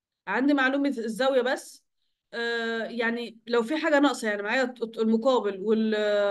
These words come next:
المقابل والمجاور والوتر. المقابل اللي هو اوبزيت،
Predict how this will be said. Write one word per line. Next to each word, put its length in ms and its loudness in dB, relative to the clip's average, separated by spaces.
المقابل 760 -2
والمجاور 760 2
والوتر. 500 2
المقابل 720 -2
اللي 100 -2
هو 120 0
اوبزيت، 400 -2